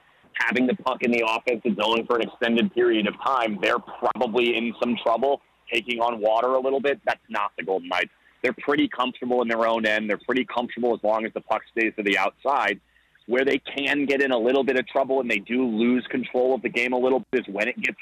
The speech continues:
too gummed up in the neutral zone. If they can't get out and they can't find a way to kind of make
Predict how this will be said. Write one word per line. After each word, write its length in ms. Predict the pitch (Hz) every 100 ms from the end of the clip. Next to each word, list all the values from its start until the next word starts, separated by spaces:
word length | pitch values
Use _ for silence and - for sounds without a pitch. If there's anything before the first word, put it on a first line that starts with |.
| 104 -
too 200 | 143 127 _ -
gummed 240 | 127 127
up 140 | 123 135
in 80 |
the 60 | 127
neutral 340 | 120 127 143 127
zone. 320 | 139 139 139 - -
If 160 | 107 175
they 180 | 117 -
can't 360 | - 147 156
get 200 | 123 120
out 240 | 104 123 127
and 140 | 107 101
they 120 | 113
can't 320 | - 131 131 _
find 300 | 110 110 120
a 60 | 120
way 260 | 104 110 117
to 180 | 104 - _ _ -
kind 160 | 131
of 60 | 107
make 340 | 101 120 143